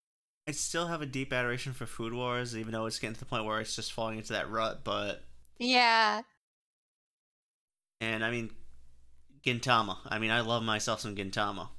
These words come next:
Speaker 1: I do.
Speaker 2: Gintama!
Speaker 1: That is a show that I can watch all day, every day.
Speaker 2: Gintama follows, oh, me too. I've watched it
Speaker 1: <laughs>
Speaker 2: literally from beginning to end about three times now.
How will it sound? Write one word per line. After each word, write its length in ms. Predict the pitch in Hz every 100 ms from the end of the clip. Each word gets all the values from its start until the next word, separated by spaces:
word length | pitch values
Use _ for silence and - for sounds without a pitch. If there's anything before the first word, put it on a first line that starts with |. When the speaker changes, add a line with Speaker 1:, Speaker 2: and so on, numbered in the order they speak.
| - - - - -
Speaker 1:
I 60 |
do. 80 | 254
Speaker 2:
Gintama! 1200 | 349 415 - - 339 403 466 453 403 349 330 - 427 - _ _ _ _ _ -
Speaker 1:
That 220 | 117 127
is 60 | 135
a 40 |
show 260 | 131 139 131
that 100 | 120
I 60 | 123
can 180 | 123
watch 280 | 113 110 107
all 160 | 110 113
day, 260 | 113 107
every 240 | 104 104 98
day. 240 | 98 98 - - - - _ _ _ _ _ _ _ _ _ _ _ _ -
Speaker 2:
Gintama 400 | 339 - 339 415 523 523 -
follows, 720 | 330 311 311 311 311 302 - -
oh, 120 | 214
me 160 | 214
too. 340 | 208 190 185 180 _ -
I've 220 | 240 269
watched 380 | 302 285 - 262
it 460 | 233 226 160 196
Speaker 1:
<laughs> 0 |
Speaker 2:
literally 680 | 233 233 214 196 185 180 - -
from 160 | 247
beginning 420 | 220 208 220 240 285
to 220 | - -
end 280 | 202 220 226
about 320 | 175 170 -
three 180 | 180 175
times 420 | - - - -
now. 300 | - -